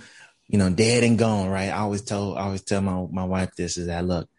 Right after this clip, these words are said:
I'm gonna have <laughs> stadium, but you gotta R S V P for my funeral.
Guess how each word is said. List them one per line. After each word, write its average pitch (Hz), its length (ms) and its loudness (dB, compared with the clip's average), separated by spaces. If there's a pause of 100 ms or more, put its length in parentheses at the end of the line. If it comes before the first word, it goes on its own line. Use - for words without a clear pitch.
(420)
I'm 107 140 4
gonna 101 200 4
have 90 440 2
<laughs> - 880 -4
stadium, 101 640 4
but 101 100 6
you 120 40 8
gotta 101 140 4
R 104 140 4
S 92 140 2
V 101 100 4
P 120 160 8
for 90 140 0
my 107 160 2
funeral. 87 420 -4